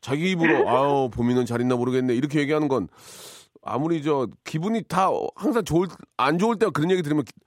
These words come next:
Speaker 1: 쌈나거든. 그렇지 않나요?
Speaker 2: 어, 가끔 그것 때문에
Speaker 1: 예.
Speaker 2: 싸우는 적도 좀 있긴
Speaker 1: 거봐,
Speaker 2: 한데,
Speaker 1: 거봐. 아이고.
Speaker 2: 저는 뭐, 쿨하니까 이제는
Speaker 1: 예,
Speaker 2: 그냥
Speaker 1: 예.
Speaker 2: 넘어가요.
Speaker 1: 그래요. 그냥 뭐, 예전에 그런 또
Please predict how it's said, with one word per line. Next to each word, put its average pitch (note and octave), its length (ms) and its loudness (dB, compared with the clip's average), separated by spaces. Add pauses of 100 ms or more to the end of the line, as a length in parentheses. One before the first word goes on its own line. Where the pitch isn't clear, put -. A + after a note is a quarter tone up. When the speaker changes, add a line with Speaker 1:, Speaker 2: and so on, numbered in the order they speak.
(220)
Speaker 1:
쌈나거든. D#3+ 800 -2
그렇지 C#3 160 -6
않나요? G2 420 -4
Speaker 2:
어, G#3+ 200 0
가끔 A#3+ 440 -4
그것 A3 260 -6
때문에 A3+ 220 0
Speaker 1:
예. - 40 -8
Speaker 2:
싸우는 D4+ 320 0
적도 C4+ 320 -6
좀 A3 140 -8
있긴 C4 180 -6
Speaker 1:
거봐, D#4+ 220 2
Speaker 2:
한데, F#4 160 2
Speaker 1:
거봐. E2+ 420 -4
아이고. E2+ 200 -8
Speaker 2:
저는 E4+ 200 2
뭐, C#4+ 160 0
쿨하니까 G4+ 720 -2
이제는 C#4+ 260 -4
Speaker 1:
예, D4 60 -2
Speaker 2:
그냥 C#4 140 -2
Speaker 1:
예. - 20 -4
Speaker 2:
넘어가요. G3 540 -2 (380)
Speaker 1:
그래요. A2 600 -2
그냥 A2 300 -4
뭐, G2 180 -2 (380)
예전에 A2 340 0
그런 G#2 300 -4
또 G2+ 180 -2